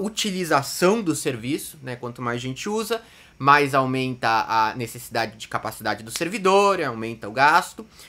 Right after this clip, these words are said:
Os gastos iniciais, evidentemente, aí são um risco que teve mesmo.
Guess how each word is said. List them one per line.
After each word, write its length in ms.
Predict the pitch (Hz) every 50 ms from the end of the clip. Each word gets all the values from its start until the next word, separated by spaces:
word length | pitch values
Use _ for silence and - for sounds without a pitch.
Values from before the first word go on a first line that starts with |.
| - - -
Os 100 | 269 220
gastos 360 | 170 156 151 143 - 143 135
iniciais, 400 | 139 131 131 127 - 139 131 123
evidentemente, 760 | 120 117 120 123 120 120 - 123 120 120 113 - - 110 110
aí 140 | 113 113
são 220 | 113 - - 135 165
um 60 | 185
risco 360 | 131 127 139 320 - - -
que 100 | - -
teve 440 | _ - 117 110 117 143 175 226 208
mesmo. 460 | 135 120 117 147 185 208 233 254 285